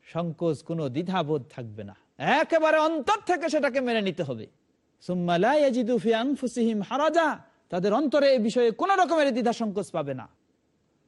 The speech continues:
"ওয়া ইউসাল্লিমু তাসলিমা", একদম মাথা পেতে সেটাকে মেনে নিবে, আত্মসমর্পণ করে নিবে, হানসেন সেটাকে,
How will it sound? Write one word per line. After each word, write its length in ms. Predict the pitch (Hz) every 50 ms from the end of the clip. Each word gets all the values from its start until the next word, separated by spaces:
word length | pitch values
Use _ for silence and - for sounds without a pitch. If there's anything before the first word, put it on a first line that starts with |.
| _ _ _ -
"ওয়া 120 | 190 127 131
ইউসাল্লিমু 720 | 135 135 - - - 214 214 196 185 170 165 160 160 151 147 135
তাসলিমা", 720 | - 143 131 - - - 131 131 139 127 123 120 117 113 110 110 107 107 131 170 208 233
একদম 340 | 262 240 202 180 180 226 214 196 185 196
মাথা 280 | 285 392 370 359 392 330
পেতে 220 | 330 302 233 277
সেটাকে 340 | 240 247 220 202 196 - 180
মেনে 240 | 165 151 156 143 131
নিবে, 240 | 117 107 104 - - _ _ _ _ _ _ _ _ -
আত্মসমর্পণ 720 | 170 - _ _ 247 196 - 214 240 349 403 - 370 339 285
করে 180 | 285 277 262 240
নিবে, 160 | 220 208 202
হানসেন 340 | 160 196 208 208 214 202 175
সেটাকে, 360 | 160 165 147 143 - -